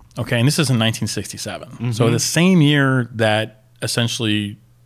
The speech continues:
Speaker 1: Greg, Joey, and Billy go missing,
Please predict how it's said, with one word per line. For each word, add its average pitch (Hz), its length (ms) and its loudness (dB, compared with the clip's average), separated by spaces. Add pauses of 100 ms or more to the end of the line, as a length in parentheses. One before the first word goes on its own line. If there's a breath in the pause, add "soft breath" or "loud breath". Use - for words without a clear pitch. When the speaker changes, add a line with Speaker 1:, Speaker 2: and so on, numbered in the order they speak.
(320)
Speaker 1:
Greg, 110 420 -4 (600)
Joey, 101 360 -4
and 95 100 -8
Billy 98 200 -6
go 95 120 -10
missing, 110 400 -2